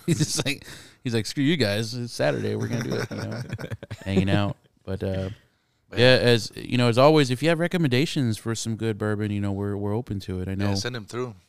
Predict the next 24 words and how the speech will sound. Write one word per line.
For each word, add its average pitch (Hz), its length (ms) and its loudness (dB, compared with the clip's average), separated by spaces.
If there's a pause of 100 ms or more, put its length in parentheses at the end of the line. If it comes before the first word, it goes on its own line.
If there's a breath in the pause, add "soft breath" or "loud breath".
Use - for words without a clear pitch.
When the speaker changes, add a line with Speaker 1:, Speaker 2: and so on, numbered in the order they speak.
Speaker 1:
You 120 100 -4
know, 160 240 4
I 143 120 0
think, 160 160 -2
I 139 60 2
think 160 180 0
bourbon 135 400 2
as 107 180 0
much 113 340 -2
as, 104 280 -4
uh, 101 360 -2
I 120 40 -4
think 151 140 -6
we 156 60 -4
said 113 200 -4
it - 20 -8
last 95 260 -6
time. 92 200 -6
Enjoy 110 340 0
it - 200 -4
like 104 220 -4
you 98 60 -8
like 95 300 -4
it, 95 100 -6